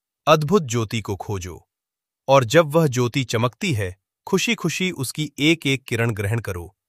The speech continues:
और निडर होकर उसके अनुसार चलते हुए उसका परिणाम देखो। एक खुशनुमा काम। वचन को किसी अन्य के लिए खोलना वास्तव में एक खुशनुमा काम है।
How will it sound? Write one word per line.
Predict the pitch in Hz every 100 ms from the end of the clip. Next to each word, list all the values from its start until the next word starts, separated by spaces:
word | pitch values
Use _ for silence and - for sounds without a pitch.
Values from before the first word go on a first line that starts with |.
| _ _ 120
और | 123
निडर | 113 127 185
होकर | 139 131 117 110 - _ _
उसके | 160 - 185
अनुसार | 139 113 127 127
चलते | 123 107 104 151
हुए | 110 104 107 - _ -
उसका | 139 - 147
परिणाम | 131 107 104 98 95
देखो। | 92 - - - _ _ _ _ _ _ _ _ 147
एक | 180 202
खुशनुमा | - 139 - 117 104
काम। | - 90 80 - _ _ _ _ _ -
वचन | 139 147 208
को | 196 220
किसी | - 165 190 180
अन्य | 139 175 175
के | - 127
लिए | 120 110
खोलना | - 147 160 104 92 - _ 104
वास्तव | 113 123 - 196 135
में | 110 117 _ _
एक | 139 160 -
खुशनुमा | 139 117 120 110 98
काम | 98 95 90
है। | -